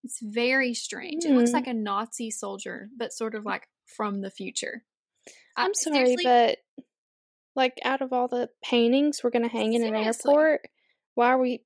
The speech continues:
Speaker 2: hanging war photographs?
Speaker 1: Seriously. And everyone's like, "Oh, they depict," uh, say everyone, the people who are defending this are like, "They depict peace. It's, like, peace among," um,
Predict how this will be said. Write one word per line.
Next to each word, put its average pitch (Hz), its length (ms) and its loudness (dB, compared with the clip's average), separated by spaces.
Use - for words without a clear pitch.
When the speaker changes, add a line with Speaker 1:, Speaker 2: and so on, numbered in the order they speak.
Speaker 2:
hanging 254 540 2
war 214 520 4
photographs? - 880 -8
Speaker 1:
Seriously. 277 680 -6
And 302 100 -2
everyone's 302 380 -2
like, 254 220 -6
"Oh, 294 100 -6
they 320 120 -8
depict," 294 460 -10
uh, 240 180 -6
say 233 220 -4
everyone, 208 480 -4
the 220 60 -6
people 247 260 -4
who 226 100 -4
are 214 100 -4
defending 202 500 -10
this 208 280 -10
are 240 100 0
like, 233 280 -2
"They 285 100 -4
depict 294 400 -12
peace. 277 560 -6
It's, - 160 -10
like, 240 140 -10
peace 262 320 -6
among," 233 420 -2
um, 214 520 -4